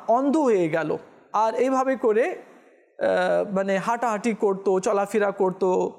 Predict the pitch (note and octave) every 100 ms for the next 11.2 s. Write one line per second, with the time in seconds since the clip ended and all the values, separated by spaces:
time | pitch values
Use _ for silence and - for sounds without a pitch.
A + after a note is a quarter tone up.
0 | - - _ F#3 F3+ F3 F3+ F3 G3+ G3
1 | A3 F#3+ F#3+ F#3 G3 F#3 F#3+ F#3+ - -
2 | G3 F#3+ E3+ F#3+ F#3+ F3+ F#3 F#3+ G#3 G3
3 | G3+ F3 A#3+ A3+ C4 D4+ C#4+ A#3 G3 F3
4 | E3 D3+ - - - _ _ G3 G3+ A3
5 | A3+ A#3 A#3+ F#3+ E3+ C#3+ D3+ F3 F3+ G#3
6 | A3 G3 C4 B3 C4+ D4 F#4 - - -
7 | - _ _ - F#3 F#3 F#3 F3+ G3 A#3
8 | - - _ _ _ F#3 D#3 F#3+ G#3 C4+
9 | G#3 B3+ A#3 B3+ C#4+ B3+ D4 D#4 C4 B3
10 | C4 - G#3 - C#4+ - - D#4+ C#4+ A#3+
11 | - F3+